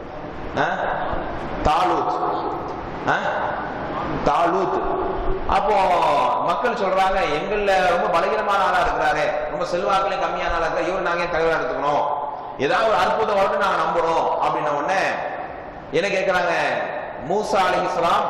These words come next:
ஹாரூன் அலைஹிஸ்ஸலாமுடைய அந்த அவங்க பயன்படுத்தின சாமான்கள், பொருட்கள்லாம் உள்ளடக்கிய ஒரு பெட்டி. அந்த பெட்டி பேரு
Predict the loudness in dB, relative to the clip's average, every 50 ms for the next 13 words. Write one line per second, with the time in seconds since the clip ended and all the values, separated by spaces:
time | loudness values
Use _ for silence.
0 | 0 2 2 4 4 4 2 2 0 0 0 0 0 0 2 2 2 2 2 0
1 | 0 0 0 2 2 2 2 2 2 2 2 2 2 2 2 2 2 2 0 0
2 | 0 0 -2 -2 0 0 0 2 2 0 0 0 -2 -2 0 0 0 0 0 0
3 | 0 0 0 2 2 0 0 0 0 0 2 2 2 2 2 0 0 0 -2 -2
4 | -4 -6 -8 -8 -8 -6 -4 -2 0 0 2 0 0 0 0 2 2 2 2 0
5 | 0 -2 -2